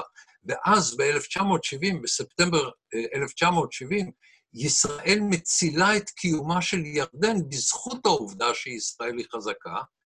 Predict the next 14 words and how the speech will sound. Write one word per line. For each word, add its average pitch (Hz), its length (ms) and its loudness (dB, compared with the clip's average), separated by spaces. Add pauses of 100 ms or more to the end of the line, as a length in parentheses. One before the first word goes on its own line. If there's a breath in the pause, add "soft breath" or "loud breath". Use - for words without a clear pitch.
(280 loud breath)
ארצות 135 500 0
הברית 180 440 0
חוסכת - 560 -2
לעצמה 175 480 0
את 165 140 -4
הצורך 160 640 2
להתערב 131 640 0
בעיצומה 139 560 -2
של 160 140 -4
מלחמת 139 580 -8
וייטנאם, 135 440 -2 (500 soft breath)
להתערב 139 640 0
לטובת 151 580 -6
ירדן 120 440 -2